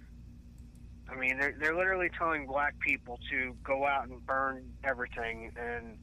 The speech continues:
behave like buffoons. Like, literally, the, the most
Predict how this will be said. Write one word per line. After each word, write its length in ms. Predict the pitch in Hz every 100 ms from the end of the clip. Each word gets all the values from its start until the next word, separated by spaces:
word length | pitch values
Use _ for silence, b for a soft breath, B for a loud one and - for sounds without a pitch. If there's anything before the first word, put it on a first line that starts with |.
| B B B B -
behave 420 | 156 147 165 165 143
like 340 | 147 147 139 127 - - -
buffoons. 640 | 131 - 156 131 104 95 - - - - 156
Like, 280 | 139 127
literally, 480 | 156 175 170 151 139 131 170
the, 120 | 165 143 170
the 80 |
most 220 | 170 185